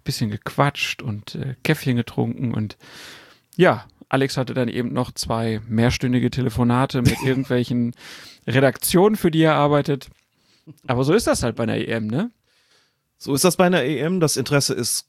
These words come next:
Speaker 2: groß. Das freut uns ja auch, dass das so gut wahrgenommen wird. Es passiert auch immer wieder, dass irgendwelche Tweets zitiert werden. Ich hab gedacht, jetzt muss man noch aufpassen, was man schreibt, nicht nur, was man sagt, ne?
Speaker 1: <laughs>
Speaker 2: Am Ende, am Ende ist es frei nach Karl Kraus, äh, „Schweigen Sie oder ich zitiere Sie.“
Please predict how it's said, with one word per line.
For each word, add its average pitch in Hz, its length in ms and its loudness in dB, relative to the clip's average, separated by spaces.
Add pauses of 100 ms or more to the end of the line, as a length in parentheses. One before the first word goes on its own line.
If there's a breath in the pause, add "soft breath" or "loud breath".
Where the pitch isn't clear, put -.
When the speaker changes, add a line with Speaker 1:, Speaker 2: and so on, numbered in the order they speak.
(160)
Speaker 2:
groß. 127 460 0
Das 139 100 -4
freut 151 220 2
uns 226 160 -2
ja 190 80 2
auch, 202 240 -2
dass - 480 -2 (120)
das 143 140 -4
so 151 120 -2
gut 139 200 -4
wahrgenommen 160 460 2
wird. 156 240 0 (120)
Es - 220 -16 (140)
passiert 135 240 -4
auch 123 80 -4
immer 139 180 0
wieder, 135 140 0
dass 120 160 -2
irgendwelche 127 300 -2
Tweets - 360 -2
zitiert 170 420 0
werden. 180 380 4 (640 loud breath)
Ich 117 80 2
hab 123 80 0
gedacht, 123 160 2
jetzt 117 100 -2
muss 139 120 0
man 131 100 2
noch 110 80 -2
aufpassen, 123 420 0
was 123 140 0
man 107 120 -2
schreibt, 170 460 -2
nicht 123 160 -4
nur, 110 100 -2
was 107 120 -4
man 107 140 -2
sagt, 101 340 -6
ne? 117 80 -2 (320)
Speaker 1:
<laughs> - 260 -10
Speaker 2:
Am 123 140 -8
Ende, 135 220 0 (300 loud breath)
am 135 140 -2
Ende 156 160 2
ist 156 60 2
es 147 280 -4
frei 131 260 2
nach 156 180 2
Karl 135 240 2
Kraus, 143 560 2
äh, 131 280 -8
„Schweigen 143 360 2
Sie 160 160 4
oder 160 100 2
ich 156 100 -2
zitiere 160 440 0
Sie.“ 127 240 0